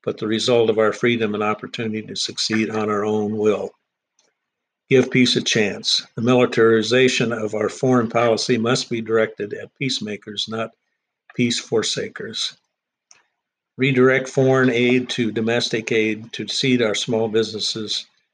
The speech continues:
uh, the job makers. Replace the moniker of lawmakers with job makers by reducing,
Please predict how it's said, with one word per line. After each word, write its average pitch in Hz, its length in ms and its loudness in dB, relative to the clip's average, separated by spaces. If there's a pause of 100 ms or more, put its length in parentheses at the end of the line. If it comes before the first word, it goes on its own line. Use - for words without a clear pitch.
(480)
uh, 101 240 -12
the 104 120 -4
job 107 360 2
makers. - 580 -8 (840)
Replace 135 480 0
the 127 80 2
moniker 120 560 2
of 110 160 -4
lawmakers 120 720 2
with 104 180 -4
job 120 300 0
makers 104 420 -4
by 110 160 0
reducing, 107 720 -2